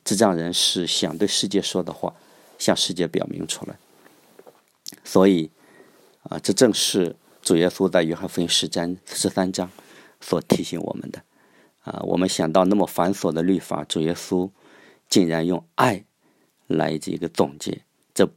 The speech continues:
并不只是一个抽象的命令，更是身体力行的实施。当我们尽心竭力去做的时候，我们发现我们需要基督，需要基督的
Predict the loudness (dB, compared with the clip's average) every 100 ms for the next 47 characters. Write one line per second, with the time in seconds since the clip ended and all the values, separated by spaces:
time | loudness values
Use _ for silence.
0 | _ 4 4 4 -2 0 2 0 0 -2
1 | -4 -4 -4 -4 -4 -8 -10 _ _ _
2 | -2 0 2 2 2 2 2 0 -4 -4
3 | -2 -4 -10 -10 -2 0 0 -2 -4 -4
4 | 0 0 2 0 -2 -8 _ -20 -20 _
5 | 6 6 4 0 _ 2 4 4 4 0
6 | 4 2 2 -2 4 4 4 0 -4 -4
7 | -8 _ -20 -20 -20 -16 -2 0 2 0
8 | -2 -2 -2 -4 -4 -2 -2 -4 -8 -6
9 | -8 -10 _ _ _ _ _ _ _ -14
10 | -2 0 0 -6 -6 -2 -2 -2